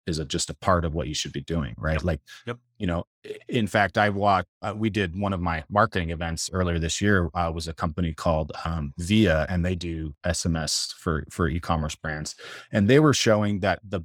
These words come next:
Speaker 1: best s-, actually isn't email or text, it's email and text together. When you do those two together, you get the best result, right? So it's another tool you should be using and leveraging, especially for things like abandoned cart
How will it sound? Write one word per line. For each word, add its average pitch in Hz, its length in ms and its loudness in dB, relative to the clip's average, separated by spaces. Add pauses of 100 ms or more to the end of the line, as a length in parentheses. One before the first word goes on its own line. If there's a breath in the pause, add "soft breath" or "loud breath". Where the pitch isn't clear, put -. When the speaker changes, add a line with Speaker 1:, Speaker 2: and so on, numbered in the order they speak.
(100)
Speaker 1:
best 123 400 4
s-, - 300 -2 (160)
actually 95 380 0
isn't 113 320 0 (100)
email 104 280 4
or 87 180 -2
text, - 480 0
it's - 180 -8
email 90 280 0
and 78 80 -6
text - 240 -4
together. 78 360 -4 (380 loud breath)
When 110 100 2
you 120 80 4
do 131 120 6
those 147 180 6
two 117 140 2
together, 104 360 4
you 95 200 -2
get 92 200 -4
the 85 80 -2
best 78 460 -4
result, 80 340 -4
right? 92 240 -4
So 139 140 4
it's 139 140 2
another 156 340 6
tool 139 340 4
you 120 120 4
should 110 240 0
be 101 80 0
using 98 400 -2
and 85 100 -6
leveraging, 98 480 2
especially 92 720 0
for 82 160 -8
things 82 320 -2
like 73 160 -4
abandoned 76 400 -8
cart 98 400 4